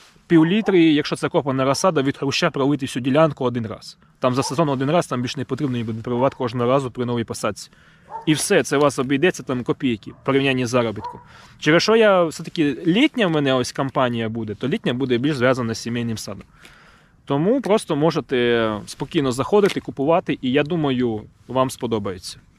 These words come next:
Поки що я не можу пожалуватися на погану якість. Можливо, це зв'язано з тим, що такий бренд ще не такий сильно популярний, і його не так часто підроблюють. Можливо, це так. Тому, може, ще поки що є можливість купити, то купляйте.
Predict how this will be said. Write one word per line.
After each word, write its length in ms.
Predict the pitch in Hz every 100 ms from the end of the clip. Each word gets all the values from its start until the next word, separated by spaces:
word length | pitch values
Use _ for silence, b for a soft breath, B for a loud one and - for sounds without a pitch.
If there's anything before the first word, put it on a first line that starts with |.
| _
Поки 260 | 175 185 214
що 220 | - 156
я 400 | 131 139 143 135
не 260 | 131 139 139
можу 460 | 165 131 123 107 -
пожалуватися 800 | 135 131 170 190 147 127 123 123
на 180 | 123 131
погану 380 | 123 123 127 117
якість. 520 | 113 104 - - - B B B B B
Можливо, 320 | 156 214 277
це 100 | 202
зв'язано 420 | 170 208 196 175 175
з 40 |
тим, 140 | 226
що 140 | - 165
такий 280 | 156 - -
бренд 400 | 185 170 208 170 -
ще 440 | - 185 170 147 - -
не 140 | 175
такий 260 | 165 170 196
сильно 240 | 170 165
популярний, 640 | 151 143 160 202 202 123 -
і 100 | 135
його 160 | 135 160
не 80 | 160
так 140 | 143
часто 260 | - 127 -
підроблюють. 460 | 107 110 104 107 - _ -
Можливо, 480 | 135 165 180 190
це 140 | 170 131
так. 260 | 107 - _ B B B B B
Тому, 320 | - 147 202
може, 560 | 214 170 170 165 147 127
ще 160 | - 127
поки 240 | - 143
що 160 | - 131
є 340 | 139 127 113 - _ -
можливість 520 | 139 139 202 190 -
купити, 300 | 139 - 220
то 80 | 135
купляйте. 460 | 127 110 107 -